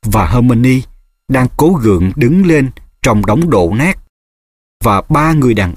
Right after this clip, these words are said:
ông đầu đỏ đang chụm lại trên sàn nơi bức tường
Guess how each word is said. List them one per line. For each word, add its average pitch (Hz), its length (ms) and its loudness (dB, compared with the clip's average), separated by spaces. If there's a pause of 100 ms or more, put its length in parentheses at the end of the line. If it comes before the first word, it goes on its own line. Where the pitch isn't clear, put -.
ông 147 300 0
đầu 113 340 -2
đỏ 107 340 -2 (300)
đang 143 200 0 (120)
chụm 107 300 0
lại 98 320 -2
trên 143 160 0
sàn 107 440 -2 (320)
nơi 117 220 2
bức 170 280 -2
tường 104 300 0